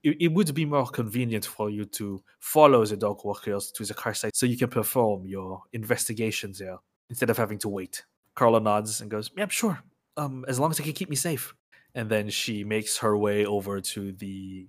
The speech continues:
American group, along with the older soldier.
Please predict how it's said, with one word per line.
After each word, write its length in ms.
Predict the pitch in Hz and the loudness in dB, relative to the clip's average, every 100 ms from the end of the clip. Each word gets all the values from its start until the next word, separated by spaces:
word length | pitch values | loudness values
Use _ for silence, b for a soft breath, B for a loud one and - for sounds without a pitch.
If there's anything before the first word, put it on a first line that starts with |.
| - | -8
American 420 | 104 107 104 120 | -2 -2 -2 -4
group, 280 | 110 165 - - b - | -4 -4 -6 -16 b 0
along 440 | 110 113 113 110 | 6 8 8 4
with 500 | 107 101 - - - _ - | 2 2 -2 -12 -14 _ -14
the 460 | 110 110 104 101 98 | -4 -2 0 0 4
older 340 | 107 107 107 | 6 6 4
soldier. 580 | 101 110 107 127 143 | 2 2 2 2 -2